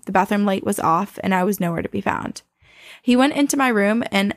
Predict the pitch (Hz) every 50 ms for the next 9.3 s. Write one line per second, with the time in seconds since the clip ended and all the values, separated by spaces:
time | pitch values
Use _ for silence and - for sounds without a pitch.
0 | - _ - 196 190 196 - - - - - 190 190 202 269 320 359 - 254 254
1 | 233 220 208 202 202 202 202 196 196 202 220 240 220 - - 196 180 185 - -
2 | 220 220 202 - 226 226 220 214 208 202 - - 185 190 202 214 - - 262 247
3 | - 233 233 - 208 202 - 190 190 - 190 202 214 180 180 190 180 180 185 -
4 | 180 185 196 - - - - 139 143 131 76 - - - - - - _ _ _
5 | _ _ _ _ _ _ _ _ _ _ _ _ - 220 220 - 262 240 - 202
6 | - - - - 190 196 226 254 262 247 233 226 208 190 180 175 - - 180 160
7 | 160 180 208 214 208 185 175 156 170 202 - - - 175 202 - - 202 185 156
8 | 180 202 - - - 165 175 165 160 160 160 156 175 208 214 - - - - -
9 | 294 285 262 - - -